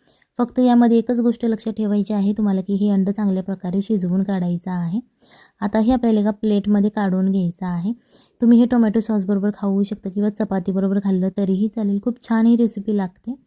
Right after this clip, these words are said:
आता हे पिझ्झा कटर जर तुमच्याकडे अव्हेलेबल असेल तर घ्या किंवा चाकूच्या मदतीने कापलं तरीही चालेल. ही रेसिपी नक्की घरी ट्राय करा, आपल्या फॅमिलीला खाऊ घाला आणि मग मला कमेंटमध्ये सांगा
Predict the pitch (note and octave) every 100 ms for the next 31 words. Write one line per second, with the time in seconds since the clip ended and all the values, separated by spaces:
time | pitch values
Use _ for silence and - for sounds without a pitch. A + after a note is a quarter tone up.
0 | _ _ _ - G#3+ A#3 B3 B3+ A3+ A3+
1 | A3 A3 G#3+ A3 A3 G#3 G3+ G3+ G3+ G3+
2 | G3 F#3+ F#3 G3 G3+ G3 G#3 G#3 G#3+ F#3+
3 | A#3 - - - - - _ - G#3 G#3
4 | G#3+ G#3+ G3 F#3+ G3+ G3 F#3+ - F#3+ A#3
5 | G#3 F#3 F3+ A#3 A#3 G3 G3 G3+ A#3 A#3+
6 | A#3+ G#3 A#3 A#3 - A#3 A#3 A#3 A3 G#3+
7 | G#3 F#3 F#3 _ _ _ - G3 G#3 G#3
8 | G#3 G3 F#3+ G3 G#3+ - A3+ A3 G3+ F#3
9 | - F#3 F#3 G3 A3+ G#3+ G#3 G3+ G3 F#3+
10 | F#3 F3+ F#3 F3+